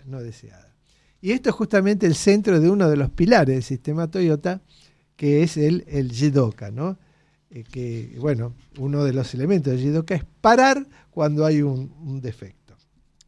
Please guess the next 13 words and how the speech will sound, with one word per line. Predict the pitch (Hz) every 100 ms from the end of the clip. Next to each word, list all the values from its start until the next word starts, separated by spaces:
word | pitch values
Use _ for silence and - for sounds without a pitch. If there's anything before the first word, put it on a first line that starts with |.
| -
Bueno, | 359 175 123 110 - _ _ _ _ _ _ _ _ -
ya | 143
estamos | 147 160 143 127
al | 139
final. | - 147 185 196 190 - - - -
La | 151 151
próxima | 185 180 180 160 156
vez | 180 170
vamos | 170 156 -
a |
ver | 143 151
justamente | - 170 156 139 147 151 156 151 - _ _ _
el, | - 127 123 120 120 117